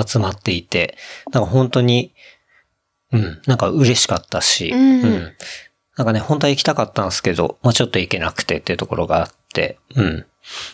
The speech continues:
Speaker 1: なので、あの、札幌の皆さん、本当にありがとうございましたというところですね。
Speaker 2: ありがとうございました。
Speaker 1: うん。なので、そう、あの、札幌のこのね、あの、ラン、ビール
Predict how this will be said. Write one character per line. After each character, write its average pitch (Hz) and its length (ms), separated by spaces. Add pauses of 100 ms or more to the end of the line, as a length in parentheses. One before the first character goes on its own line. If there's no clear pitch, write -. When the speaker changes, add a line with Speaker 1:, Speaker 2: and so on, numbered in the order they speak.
(100)
Speaker 1:
な 107 160
の 90 140
で、 - 260 (400)
あ 85 160
の、 87 120
札 - 220
幌 113 180
の 104 100
皆 98 240
さ - 160
ん、 - 20
本 113 240
当 110 100
に - 220 (100)
あ 120 60
り 101 100
が 92 80
と - 120
う - 20
ご 90 100
ざ 151 80
い 123 60
ま - 100
し - 120
た - 120
と - 160 (400)
い 98 60
う 85 40
と 85 120
こ 82 80
ろ - 100
で - 80
す - 160
ね。 104 220 (200)
Speaker 2:
あ 240 40
り 240 80
が 240 100
と 233 80
う 226 40
ご 226 60
ざ 220 100
い 220 80
ま 226 180
し - 100
た。 - 140
Speaker 1:
う - 20
ん。 - 720
な 139 100
の 131 280
で、 101 420 (400)
そ 107 380
う、 - 40 (120)
あ 110 180
の、 107 120
札 123 260
幌 151 240
の 151 260
こ 151 160
の 147 80
ね、 143 360
あ 120 140
の、 113 160
ラ 120 200
ン、 101 120
ビ 113 220
ー - 20
ル 92 240